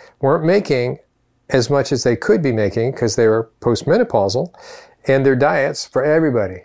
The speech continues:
in the United States, it wa-, is choline deficient. You know, ninety percent of the population, this is N I H, um, has, was it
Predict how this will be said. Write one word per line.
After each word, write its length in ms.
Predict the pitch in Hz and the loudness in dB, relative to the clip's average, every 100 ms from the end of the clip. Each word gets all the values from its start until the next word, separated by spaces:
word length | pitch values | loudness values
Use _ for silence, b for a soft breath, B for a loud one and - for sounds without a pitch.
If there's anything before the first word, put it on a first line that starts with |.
| - | -2
in 140 | 143 | 0
the 60 | 160 | 2
United 320 | 151 135 131 | 2 2 0
States, 540 | - 117 110 - - b b b b | 0 -2 -2 -6 -16 b b b b
it 160 | 143 143 | -2 2
wa-, 280 | 143 131 131 | 2 2 2
is 380 | 170 127 139 135 | 4 4 2 -2
choline 340 | - 139 127 | 0 2 2
deficient. 520 | 113 113 98 110 104 - | 0 -2 -4 -4 -8 -6
You 80 | 123 | -4
know, 60 | 110 | 0
ninety 340 | 131 143 151 | 0 0 0
percent 440 | 139 131 151 110 117 | -2 0 0 0 -2
of 100 | 117 | -2
the 60 | |
population, 600 | 113 120 120 117 113 107 | 0 0 2 0 0 0
this 120 | 123 | -2
is 40 | 117 | 0
N 140 | 165 | 0
I 140 | 160 143 | 0 0
H, 440 | 113 - - - B B B _ - | -2 -6 -16 -20 B B B _ -2
um, 440 | 113 107 104 101 - _ _ _ _ _ | 0 2 0 -4 -12 _ _ _ _ _
has, 360 | 117 110 98 - _ _ - | -2 0 -2 -8 _ _ -8
was 180 | 117 | -8
it 60 | - | -8